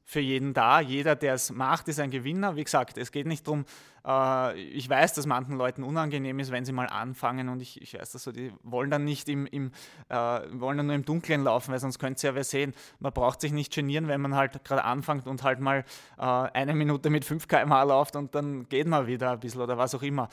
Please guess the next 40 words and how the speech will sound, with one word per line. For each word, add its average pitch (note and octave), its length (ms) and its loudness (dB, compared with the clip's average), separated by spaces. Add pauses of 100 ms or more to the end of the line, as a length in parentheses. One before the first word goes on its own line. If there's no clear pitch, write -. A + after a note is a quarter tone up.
(260)
Also C3 160 -4
jeder, D3 260 4
der D3 120 2
läuft, C3 280 4
ist C#3+ 120 -2
ein C3 120 0
Gewinner. D#3+ 460 0 (240)
Es - 180 -10
gibt D#3 220 -4
kein C#3+ 200 0
richtiges E3 600 -2
Laufalter C#3 640 4
und C#3 140 -2 (100)
was B2 260 0
ich C3 120 -6
dann C3 160 -2
schade C3+ 260 4
finde D3+ 180 -4
manchmal, C3+ 300 -2
wenn C3+ 100 -2
Leute C3 240 0
sagen, B2+ 220 -2
„Na, A#2 160 4
jetzt C3+ 180 -2
bin B2+ 140 -6
ich B2+ 100 -8
ja, C3+ 80 2
jetzt - 220 -6
bin C3 100 -2
ich D3+ 140 0
fünfzig, C3 400 -4
jetzt B2+ 180 0
ist, B2 180 -4
jetzt A#2+ 180 -4
brauche C3+ 180 2
ich B2 100 0
auch A#2 140 2
nicht C3 100 0
mehr B2 120 2
anfangen.“ A#2+ 280 -4